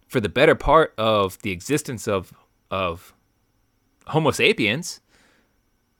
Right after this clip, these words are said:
conflict, the resolution has been violence. You know?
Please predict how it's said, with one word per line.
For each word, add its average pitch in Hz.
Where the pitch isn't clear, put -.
conflict, 131
the 101
resolution 120
has 160
been 180
violence. 147
You 90
know? 180